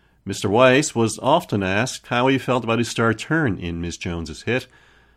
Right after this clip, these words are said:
"Yeah, I was flabbergasted," he told the Associated Press in two thousand and seven. "Little did we know that, all in all, we would both be known for that for the rest of our lives."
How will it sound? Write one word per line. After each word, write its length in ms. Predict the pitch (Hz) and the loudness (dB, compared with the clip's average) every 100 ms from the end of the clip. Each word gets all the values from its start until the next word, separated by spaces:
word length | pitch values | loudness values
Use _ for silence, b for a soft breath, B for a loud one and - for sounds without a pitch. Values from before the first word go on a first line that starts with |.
| b b - | b b -2
"Yeah, 300 | 107 139 170 | 6 8 8
I 200 | 127 147 | 8 6
was 160 | 147 - | 4 2
flabbergasted," 800 | 139 156 131 92 92 95 131 | 2 4 4 2 0 0 -2
he 140 | 110 98 | -2 -2
told 260 | 117 101 | 0 0
the 120 | 92 90 | 0 -4
Associated 680 | - 90 - 82 82 80 | -4 -6 -6 -10 -8 -12
Press 580 | - - 113 92 - - | -14 -4 -2 0 -4 -8
in 320 | 95 101 95 92 | -4 -2 -2 -2
two 160 | 104 | -4
thousand 340 | - 95 90 90 | 0 -2 -2 -6
and 100 | 82 | -8
seven. 460 | - 139 98 78 b b b b b - | -2 0 0 -4 b b b b b -2
"Little 260 | 135 156 | 2 4
did 200 | 120 127 | 4 4
we 120 | 123 | 4
know 400 | 110 101 120 90 | 2 2 0 -2
that, 400 | 80 92 90 85 - | -2 0 0 -2 -8
all 220 | 90 92 | -6 -4
in 80 | 90 | -2
all, 360 | 104 95 92 b b - | 0 0 -4 b b -4
we 140 | 107 | 0
would 200 | 95 78 | 0 -2
both 320 | 107 120 113 | -2 -2 -4
be 120 | 90 82 | -12 -10
known 280 | 82 82 | -8 -8
for 160 | 80 82 | -10 -10
that 240 | 82 82 | -8 -10
for 80 | - | -10
the 80 | 82 | -10
rest 240 | 82 - | -10 -10
of 100 | 82 | -10
our 140 | 80 80 | -10 -8
lives." 560 | 90 95 78 - - | -4 -4 -6 -12 -16